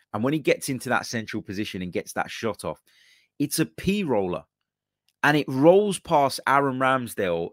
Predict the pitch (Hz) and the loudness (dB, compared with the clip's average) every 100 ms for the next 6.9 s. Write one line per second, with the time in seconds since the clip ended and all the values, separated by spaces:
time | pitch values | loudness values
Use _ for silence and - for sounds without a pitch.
0 | 120 117 120 117 - _ _ _ _ 143 | -2 0 2 0 -6 _ _ _ _ 4
1 | 180 - 147 120 - 104 104 101 - 120 | 4 2 -2 -4 -6 -6 -4 -6 0 0
2 | - 101 95 87 - - _ _ - 123 | 0 -8 -6 -6 -8 -20 _ _ -4 -2
3 | 151 143 202 190 160 156 180 175 - 170 | 0 0 0 0 -2 -2 -4 -4 -4 -6
4 | 165 151 107 110 123 135 131 110 110 110 | -4 -6 -6 0 4 6 4 0 -4 -4
5 | 117 110 110 107 113 107 110 104 101 113 | 0 0 0 -2 -4 -4 -4 -4 -4 -4
6 | 101 - 117 110 107 95 87 92 | -6 -4 -2 -2 -4 -6 -4 -2